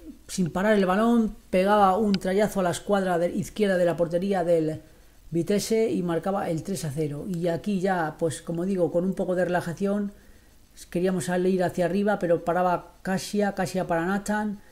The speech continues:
Nathan la quería dar para su compañero, pero robábamos nosotros, Adraballo para Rogerio, Rogerio ahí no sé lo que quiso hacer, que, eh,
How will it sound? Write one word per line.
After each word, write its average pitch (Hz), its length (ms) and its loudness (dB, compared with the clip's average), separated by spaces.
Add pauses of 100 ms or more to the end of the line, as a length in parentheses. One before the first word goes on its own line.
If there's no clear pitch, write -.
(220)
Nathan 185 720 -2 (180)
la 190 240 -2
quería 180 220 2
dar 180 180 2
para 175 840 -4
su 185 480 -4
compañero, 196 480 -2
pero 170 160 0
robábamos 180 360 2
nosotros, 190 440 -2
Adraballo 170 480 0
para 170 160 0
Rogerio, 196 420 -2
Rogerio 175 460 0
ahí 180 80 2
no 175 100 -4
sé 175 120 -6
lo 165 100 2
que 160 80 -4
quiso 170 180 -6
hacer, 196 320 -4 (560)
que, 175 540 2
eh, - 60 -6